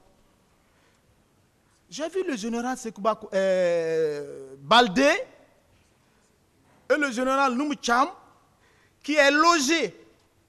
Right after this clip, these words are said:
à cinquante mètres avec moi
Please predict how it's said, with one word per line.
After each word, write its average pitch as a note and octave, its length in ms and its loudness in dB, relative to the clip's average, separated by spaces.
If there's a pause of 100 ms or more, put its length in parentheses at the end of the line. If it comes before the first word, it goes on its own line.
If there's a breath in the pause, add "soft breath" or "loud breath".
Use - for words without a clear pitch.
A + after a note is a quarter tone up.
(460)
à B3+ 140 0
cinquante F#4+ 640 -4
mètres D4 340 -2 (1000)
avec C#4 300 2
moi C4+ 540 2